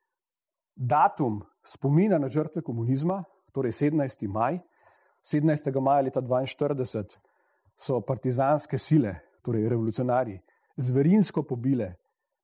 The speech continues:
več kot petdeset ljudi v Iški, od tega štiriindvajset otrok, mlajših od petnajst let,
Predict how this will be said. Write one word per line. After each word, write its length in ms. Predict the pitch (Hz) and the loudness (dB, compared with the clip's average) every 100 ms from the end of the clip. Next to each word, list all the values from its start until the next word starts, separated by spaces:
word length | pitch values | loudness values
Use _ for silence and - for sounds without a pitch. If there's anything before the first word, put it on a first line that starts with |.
| _ _ 123 | _ _ -4
več 260 | 160 170 | -2 -2
kot 180 | - - | -8 -4
petdeset 400 | 151 151 147 135 | 0 0 0 -4
ljudi 260 | 120 120 135 | -2 2 2
v 120 | 123 | 2
Iški, 320 | 131 - 226 - _ _ _ _ _ - | -2 -2 -2 -2 _ _ _ _ _ -2
od 160 | 151 - | -2 0
tega 440 | 190 185 147 107 - _ _ _ - | 0 2 2 0 -6 _ _ _ -8
štiriindvajset 680 | - 185 180 156 160 147 139 | -2 -2 0 0 0 0 -4
otrok, 340 | 143 135 - | -2 -2 -2
mlajših 400 | 123 127 127 120 | 0 0 -2 -8
od 100 | 120 | -6
petnajst 480 | 123 120 107 101 - | -4 -4 -6 -6 0
let, 300 | 143 180 | 0 0